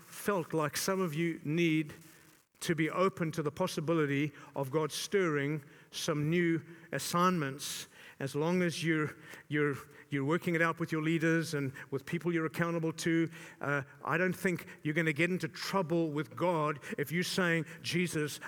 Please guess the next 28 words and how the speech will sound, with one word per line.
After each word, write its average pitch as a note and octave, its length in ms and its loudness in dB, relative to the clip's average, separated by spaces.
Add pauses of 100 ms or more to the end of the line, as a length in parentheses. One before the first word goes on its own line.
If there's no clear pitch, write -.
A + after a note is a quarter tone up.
I E3+ 140 4
wanna F3 240 2
see F3 260 0
my D3 200 2
city, E3+ 440 2
my C#3+ 160 0
context F3 520 -2
filled F3+ 340 0
with D3+ 100 -4
the D#3 80 0
life, D#3 240 2
fame, D#3 360 -2
and C#3 120 -2
message C#3+ 480 -4 (300)
of B2 100 -6
Jesus B2 320 -6
Christ." - 580 -12 (360)
I - 180 -20
think - 140 -4
the D3 60 -2
devil E3 340 2
will C3+ 100 -2
get C3 160 -2
into C3+ 200 -4
a C3+ 40 -2
lot C3+ 140 -2
of C3 100 -6
trouble B2+ 380 -6